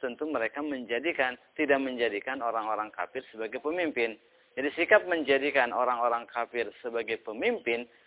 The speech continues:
itu bertolak belakang dengan makna an-nasihah lillahi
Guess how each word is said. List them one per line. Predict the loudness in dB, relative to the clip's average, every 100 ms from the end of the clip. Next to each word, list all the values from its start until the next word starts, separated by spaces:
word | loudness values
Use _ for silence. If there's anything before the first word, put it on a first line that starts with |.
| -10
itu | -2 0 0 0
bertolak | 2 2 2 2 0 -2 -4
belakang | 0 0 -2 -2 -4 -2 -4 -4
dengan | -4 -4 -6 -6
makna | -6 -6 -6 -4 -4 -6
an-nasihah | -8 -6 -8 -10 -10 -10 -8 -2 -2 -4 _ _ _ -2
lillahi | -2 0 -2 0 0 0 -4 -6